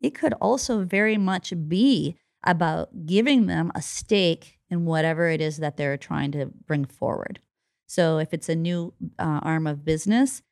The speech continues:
can they stay connected to the business financially? And in some instances, that makes a lot of sense. So extrinsic motivation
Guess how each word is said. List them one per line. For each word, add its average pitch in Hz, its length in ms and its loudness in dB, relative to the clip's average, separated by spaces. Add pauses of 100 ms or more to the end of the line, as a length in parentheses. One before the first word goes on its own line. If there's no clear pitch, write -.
(140)
can 185 180 0
they 175 120 2
stay 165 240 -2
connected 170 720 -2 (120)
to 190 500 0 (400)
the 160 100 0
business 165 600 0
financially? 156 960 0
And 170 140 -2
in 170 100 0
some 190 380 0
instances, 180 800 0
that 151 300 0
makes 151 440 -6
a 170 100 -2
lot 143 320 -4
of 143 100 -10
sense. - 500 -8 (460)
So - 300 2
extrinsic 196 580 -2
motivation 160 840 -2